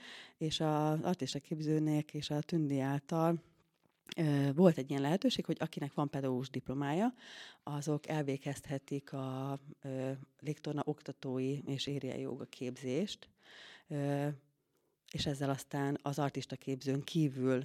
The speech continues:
is tevékenykedhetnek. És akkor itt jött az, hogy ebben az első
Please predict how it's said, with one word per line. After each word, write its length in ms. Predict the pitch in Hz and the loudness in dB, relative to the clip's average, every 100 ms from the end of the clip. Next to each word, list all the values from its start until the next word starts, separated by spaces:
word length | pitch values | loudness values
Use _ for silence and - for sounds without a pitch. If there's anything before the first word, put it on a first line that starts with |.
| 131 | -2
is 200 | 151 - | -8 -6
tevékenykedhetnek. 1120 | 139 123 120 - 139 131 - 127 - 135 - | -6 -6 -6 -8 -8 -10 -8 -10 -6 -6 -4
És 140 | 151 156 | -6 -4
akkor 200 | - 156 | -4 0
itt 180 | 175 - | -2 0
jött 240 | 147 - | -4 -4
az, 160 | 151 - | -6 -4
hogy 120 | 147 | -2
ebben 280 | 143 143 147 | -2 0 -2
az 160 | 147 | -2
első 640 | 151 139 143 - 131 127 | -2 -2 -2 -4 -2 -2